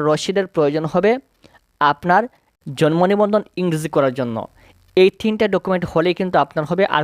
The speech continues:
কোনো কিছু আপনার প্রয়োজন হবে না। এই তিনটা ডকুমেন্ট নিয়ে আপনি যদি গ্রাম অঞ্চলে বসবাস করেন তাহলে আপনার ইউনিয়ন পরিষদে জমা দিবেন, আর যদি আপনি শহরে বসবাস করেন তাহলে আপনার, আহ, সিটি কর্পোরেশন কিংবা পৌরসভায় আপনি এই ডকুমেন্টগুলো জমা দিবেন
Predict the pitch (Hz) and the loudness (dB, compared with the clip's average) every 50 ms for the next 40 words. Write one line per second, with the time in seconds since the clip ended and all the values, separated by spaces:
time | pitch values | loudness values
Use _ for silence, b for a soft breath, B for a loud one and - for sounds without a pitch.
0 | 147 - 160 156 151 165 - - 151 135 - 147 139 127 - 143 131 135 156 196 | -2 -4 -8 -8 -8 -8 -4 -4 -4 -4 -2 -2 -2 -2 0 0 0 2 2 0
1 | 254 233 b b b - - 165 151 127 104 - B B B B B B - 165 | -2 -2 b b b -2 0 2 2 0 -2 -6 B B B B B B 0 0
2 | 160 - - 202 208 208 208 196 202 190 233 208 208 202 - 220 214 208 214 208 | 0 0 -2 -2 0 0 0 0 0 0 0 -2 -2 -2 -2 -2 0 0 0 0
3 | - - 147 151 156 175 165 165 170 165 151 139 147 143 160 175 185 180 202 196 | 0 0 -2 -2 -2 -4 -2 -2 -2 -2 0 2 2 2 2 0 -2 -2 -2 0
4 | 190 180 180 - - 190 - - - 185 185 190 185 - 151 151 143 139 135 - | 0 0 0 0 -2 -4 -2 -2 0 0 0 0 -2 -2 -2 0 0 0 0 0
5 | - 151 143 143 B B B B B B B B _ _ - 165 180 180 190 190 | 0 -2 -2 -2 B B B B B B B B _ _ -2 0 2 2 2 2
6 | 190 - - 196 185 - 202 185 185 175 190 180 190 185 185 185 202 202 214 B | 0 0 0 0 0 0 -2 -2 0 0 0 0 0 0 0 0 0 -2 -2 B
7 | B B B B _ - 147 143 156 160 180 170 - 185 175 - - 165 160 180 | B B B B _ -2 -2 0 2 2 0 0 0 -2 -6 -4 -2 0 2 2
8 | 196 185 180 - - 190 180 - - 185 190 190 175 170 165 156 151 147 - 156 | 2 2 2 2 0 -2 -2 0 0 0 0 0 0 0 2 2 2 2 0 0
9 | 156 143 143 - - _ _ _ - - - _ _ - - 147 147 143 143 - | -2 -2 -2 -4 -10 _ _ _ -20 -20 -20 _ _ -2 0 0 0 0 0 -2
10 | - 156 156 170 - 196 190 180 - 190 190 190 - 196 - - 196 180 175 170 | -4 -4 -2 -2 0 0 0 0 0 0 0 0 -2 -6 -8 -6 -2 0 0 0
11 | 170 - 156 151 156 165 170 - - 190 180 196 208 - - 147 147 - 151 156 | 0 0 0 0 0 0 -2 -4 -4 -2 0 0 0 0 -2 -4 -4 -4 -6 -6
12 | 151 - - - 151 151 147 139 139 - - 151 156 151 160 165 156 139 143 139 | -6 -6 -6 -4 -4 -2 -2 -2 -4 -6 -6 -8 -8 -4 -2 -2 -2 -2 0 0
13 | 147 156 170 170 196 202 | 0 0 0 0 0 -2